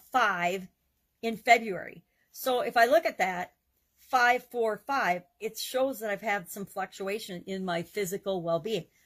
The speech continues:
Well, December tends to be the month with Christmas and the holidays, just off Thanksgiving, and all the times where I let some of my habits slide.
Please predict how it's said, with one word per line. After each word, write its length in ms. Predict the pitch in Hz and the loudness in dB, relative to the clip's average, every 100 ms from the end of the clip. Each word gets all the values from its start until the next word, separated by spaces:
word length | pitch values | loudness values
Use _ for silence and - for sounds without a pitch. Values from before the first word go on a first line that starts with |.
| _ - | _ -4
Well, 200 | 285 277 | -4 -2
December 520 | 226 - 214 208 214 | -6 -4 -6 -4 -6
tends 300 | 214 190 - | -6 -10 -8
to 80 | 180 | -6
be 100 | 180 | -6
the 80 | |
month 280 | 165 160 185 214 | -6 -8 -8 -12
with 180 | 214 | -16
Christmas 460 | _ 202 - 226 - | _ -16 -10 -10 -10
and 140 | 240 | -8
the 40 | 240 | -8
holidays, 540 | - 180 190 185 185 | -4 -4 -4 -4 -6
just 240 | - 196 - | -8 -6 -6
off 160 | 247 | -4
Thanksgiving, 540 | 262 233 - 202 190 175 - - _ | -6 -8 -6 -4 -4 -8 -18 -20 _
and 100 | 196 | 0
all 360 | 214 240 247 240 | 4 6 4 0
the 120 | 247 | -2
times 480 | - 220 220 208 175 | -2 -2 -2 -6 -6
where 140 | 185 | -4
I 120 | 175 | -2
let 280 | 175 196 - | -2 -4 -6
some 160 | 208 196 | -10 -8
of 100 | 165 | -8
my 140 | 170 | -10
habits 500 | 170 175 - - - | -6 -6 -8 -12 -12
slide. 480 | 175 151 170 214 | -8 -4 -2 -2